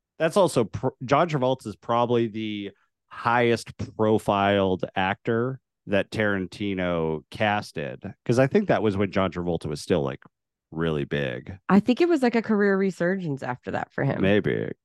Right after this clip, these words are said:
Speaker 2: I believe
Speaker 1: But
Speaker 2: that's what it was. I looked it up. I did a shit ton of research. <laughs>
Speaker 1: But I, I feel like the, the next, like, most famous person, like, Uma Thurman was, was big for Kill Bill, but, like,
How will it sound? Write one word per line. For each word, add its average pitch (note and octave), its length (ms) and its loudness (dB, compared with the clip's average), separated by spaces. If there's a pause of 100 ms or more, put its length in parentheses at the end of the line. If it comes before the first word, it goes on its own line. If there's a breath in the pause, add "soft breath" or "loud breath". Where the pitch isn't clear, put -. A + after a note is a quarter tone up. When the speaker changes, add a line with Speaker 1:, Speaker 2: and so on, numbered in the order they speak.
Speaker 2:
I D3+ 140 2
believe D#3 360 6
Speaker 1:
But C#3+ 60 -2
Speaker 2:
that's C#3 200 0
what C#3 100 2
it C3 80 0
was. B2 240 -2
I C3 80 2
looked C#3+ 280 -2
it C3+ 80 0
up. B2+ 200 -2
I C3 120 0
did D#3+ 200 -2
a D#3+ 60 -4
shit - 320 -6
ton B2 140 -4
of A2+ 100 -6
research. A2 520 -8 (120)
<laughs> - 100 -6
Speaker 1:
But B2+ 320 6
I, D3 160 4
I - 20 0
feel D3 240 0
like C#3 260 0
the, G#2+ 640 -4 (200)
the G#2+ 260 2
next, A2 640 0
like, G2+ 280 0
most G2 480 0
famous F#2 760 -2 (120)
person, F2 460 -2
like, E2+ 240 -2
Uma D3+ 240 4
Thurman F#2+ 720 -4 (200)
was, G2 280 2
was G2 220 2
big G2 220 2
for F2 100 -6
Kill F2+ 300 -2
Bill, D#2+ 320 0
but, C#2+ 160 -2
like, F2+ 220 -2